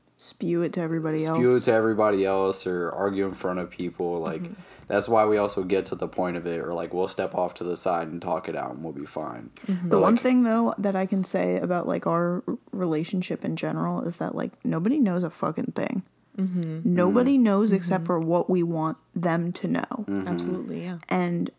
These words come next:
Speaker 1: I see the pros and cons of that. Like, the pros are that we get held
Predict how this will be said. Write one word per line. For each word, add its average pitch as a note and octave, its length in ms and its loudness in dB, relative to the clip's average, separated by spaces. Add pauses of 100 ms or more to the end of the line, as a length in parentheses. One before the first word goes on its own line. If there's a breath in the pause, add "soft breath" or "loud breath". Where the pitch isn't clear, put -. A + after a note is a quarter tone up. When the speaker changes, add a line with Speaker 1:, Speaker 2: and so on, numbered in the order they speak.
(320)
Speaker 1:
I F3 380 2 (580)
see F#3 440 0
the F3 180 0 (160)
pros F#3 360 2
and E3+ 160 -2
cons E3+ 340 -2
of G3 120 0
that. G#3+ 380 2
Like, - 280 -4 (400)
the G3 120 0
pros F3+ 420 2
are F3 120 0
that E3+ 340 0
we F3+ 100 0
get F#3 260 -2
held F3 460 -2